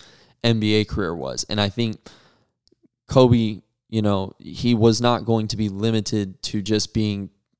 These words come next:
you know, the great N B A player that he was. He was going to go out there and really try to make something of his life and really work on his manhood and continue to grow and learn.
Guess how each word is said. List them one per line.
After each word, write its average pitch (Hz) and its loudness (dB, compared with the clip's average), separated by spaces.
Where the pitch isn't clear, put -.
you 104 -6
know, 95 -4
the 98 -6
great 107 2
N 107 2
B 98 0
A 95 -2
player 95 -4
that 98 -2
he 98 -2
was. 92 -4
He 107 -2
was 107 0
going 113 2
to 107 -4
go 104 0
out 101 -2
there 98 -6
and 101 -6
really 104 -4
try 107 0
to 98 -4
make 110 -2
something 98 -6
of 101 -4
his 98 -6
life 95 -6
and 101 -8
really 101 -4
work 98 -2
on 98 -2
his 95 -8
manhood 98 -4
and 98 -8
continue 110 -6
to 98 -4
grow 101 2
and 98 -6
learn. 101 -4